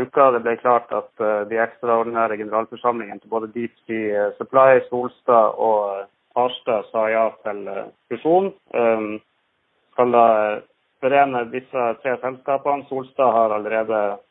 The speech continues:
Rem under seg, så det blir da fire til sammen,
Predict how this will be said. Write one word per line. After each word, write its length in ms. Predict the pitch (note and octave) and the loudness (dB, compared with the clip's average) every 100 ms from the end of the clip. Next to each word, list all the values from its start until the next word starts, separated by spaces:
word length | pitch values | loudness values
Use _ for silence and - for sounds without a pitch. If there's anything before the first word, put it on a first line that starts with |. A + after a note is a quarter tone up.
| _ _ - - - | _ _ -20 -20 -6
Rem 440 | B2+ C#3 C#3+ C#3 - | 2 2 2 -6 -8
under 200 | C3+ C#3 | -4 -4
seg, 320 | C3 C#3+ C#3 - | 2 2 0 -6
så 100 | B2+ | -12
det 120 | A2+ | -10
blir 140 | A2 A#2 | -4 0
da 220 | G#2+ G#2+ - - | 0 -2 -6 -6
fire 320 | C#3 C#3+ C3+ | -2 0 0
til 100 | B2+ | 0
sammen, 380 | C#3 D#3+ F3 | -2 0 -2